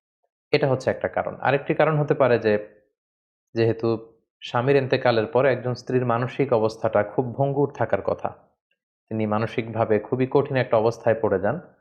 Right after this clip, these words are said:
তো সেই কঠিন পিরিয়ডটাকে কাটিয়ে উঠবার জন্য ইসলামী শরিয়া তার জন্য একটি লম্বা সময় দিয়েছেন, চার মাস দশ দিনের একটা লম্বা সময়। এই সময়ের মধ্যে তিনি নিজেকে সামলে নিতে পারবেন, নিজেকে গুছিয়ে নিতে পারবেন,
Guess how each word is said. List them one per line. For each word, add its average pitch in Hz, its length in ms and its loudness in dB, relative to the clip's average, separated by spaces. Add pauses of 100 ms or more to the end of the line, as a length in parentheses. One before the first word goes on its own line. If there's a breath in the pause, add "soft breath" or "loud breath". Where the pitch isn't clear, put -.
(320 soft breath)
তো 123 80 -2
সেই 151 520 0 (440)
কঠিন 143 440 0 (500)
পিরিয়ডটাকে 120 600 2
কাটিয়ে 135 340 4
উঠবার 113 340 2
জন্য 104 200 -2
ইসলামী 110 300 -2
শরিয়া 123 280 0
তার 117 200 -2
জন্য 95 180 -4
একটি 131 360 -4 (480)
লম্বা 156 220 2
সময় 123 280 0
দিয়েছেন, 104 400 0
চার 107 280 2
মাস 104 220 -2
দশ 107 200 2
দিনের 107 240 -2
একটা 92 180 -2
লম্বা 117 280 2
সময়। 95 320 -6 (460)
এই 107 80 0
সময়ের 110 340 -2
মধ্যে 117 260 -2
তিনি 135 180 -2
নিজেকে 120 320 -2
সামলে 127 460 0
নিতে 117 200 -2
পারবেন, 107 300 2
নিজেকে 107 320 -2
গুছিয়ে 135 380 -2
নিতে 117 200 0
পারবেন, 92 340 0